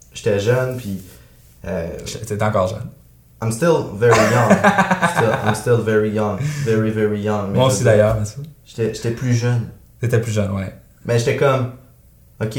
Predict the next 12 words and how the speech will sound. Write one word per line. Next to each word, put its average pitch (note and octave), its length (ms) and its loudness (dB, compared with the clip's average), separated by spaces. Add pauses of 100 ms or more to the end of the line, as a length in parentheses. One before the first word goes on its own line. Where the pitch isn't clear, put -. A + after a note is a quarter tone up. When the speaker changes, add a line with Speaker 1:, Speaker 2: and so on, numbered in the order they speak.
(140)
Speaker 1:
comment A2 240 -2
je - 80 -6
fais ? - 400 -6 (140)
Puis - 240 -14 (960)
là, G#2+ 200 -2
je G#2+ 80 -2
me G#2 80 -2
suis G2 180 -10
gratté G#2 300 -2
la F#2 140 0
tête, A#2 460 -4
puis, G2 340 -8